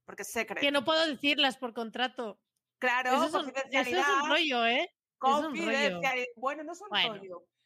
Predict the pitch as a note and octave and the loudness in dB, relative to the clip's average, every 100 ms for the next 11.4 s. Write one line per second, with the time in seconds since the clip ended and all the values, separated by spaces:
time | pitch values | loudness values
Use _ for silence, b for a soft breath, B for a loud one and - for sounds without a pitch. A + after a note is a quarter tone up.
0 | - A3 C4 D4 C4 A3+ G#3 G3+ G3+ A#3+ | -12 -6 -6 -6 -8 -4 -4 -4 -4 -4
1 | - D4 D4 B3 D4+ E4+ E4+ D#4+ E4 F4 | -2 0 0 2 0 2 0 2 2 2
2 | F4+ G4 A4 - - - - F#3+ C#4 F4+ | 4 2 0 -8 -20 -18 -10 0 2 2
3 | F4+ B3 A3+ C4+ - D4 C#4 C4 C4 A3 | 0 -6 0 -2 -2 -12 -8 -2 2 4
4 | A#3+ A#3+ G#3+ F3+ - B3 C4 A#3+ - B3+ | 6 6 4 2 -2 -4 -2 -4 -2 0
5 | D#4 E4 - C4 C#4+ D4 B3+ C4+ C#4 C4 | 0 0 -2 -2 -4 -2 -8 -4 -4 -4
6 | B3+ A3 - D4 D4 C#4 A3+ G#3 G3 G#3+ | -8 -6 0 2 2 0 0 -2 -2 0
7 | G#3 G#3+ G3+ F3+ E3 B B A#3+ A3+ C4 | 0 -2 -2 0 -2 B B -6 -2 -2
8 | D4+ D4+ B3+ F#3 A#3+ A#3 D#3 D4 F4 F4 | 2 2 2 0 -2 -2 2 4 6 4
9 | F4 B B - - B3+ B3 A#3+ A#3+ A#3 | 2 B B -10 -8 -4 -4 -4 -4 0
10 | B3 A#3 A3+ A3 G#3+ A3 G#3 C#4+ D4 D4 | 0 -2 -4 -2 0 -2 4 4 4 2
11 | C4 B3+ F3 | 0 0 0